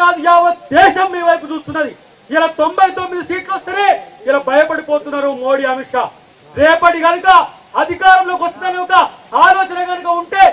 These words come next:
ఇలాంటి పరిస్థితిలో వస్తే మా బతికేందని చెప్పి ఇలా మోడీ చూస్తున్న పరిస్థితి. కాబట్టి ఇవాళ దేశ ద్రోహులుగా మోడీ, అమిత్ షా ఉన్న స్థితిని మనమందరం కూడా గమనించి కాంగ్రెస్ పార్టీని రక్షించుకోవాలి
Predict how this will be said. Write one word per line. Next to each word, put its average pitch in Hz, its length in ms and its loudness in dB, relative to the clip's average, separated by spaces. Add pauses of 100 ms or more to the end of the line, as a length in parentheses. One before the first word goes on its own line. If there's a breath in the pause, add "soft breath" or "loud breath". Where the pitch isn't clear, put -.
(300)
ఇలాంటి 349 340 2 (100)
పరిస్థితిలో 359 520 -2
వస్తే 349 280 -6
మా 320 100 2 (320)
బతికేందని 302 640 -4
చెప్పి 294 220 -4
ఇలా 294 140 0 (320)
మోడీ 294 300 2
చూస్తున్న 269 280 -8 (100)
పరిస్థితి. 262 320 -10
కాబట్టి 285 360 -4 (520)
ఇవాళ 330 220 4 (480)
దేశ 349 260 2 (260)
ద్రోహులుగా 392 560 2 (540)
మోడీ, 403 360 2 (360)
అమిత్ 381 260 -6
షా 339 80 4 (100)
ఉన్న 349 200 -6
స్థితిని 370 320 -12
మనమందరం 349 400 -4
కూడా 330 180 -6
గమనించి 359 420 -6 (560)
కాంగ్రెస్ 349 520 2
పార్టీని 349 360 0
రక్షించుకోవాలి 381 720 4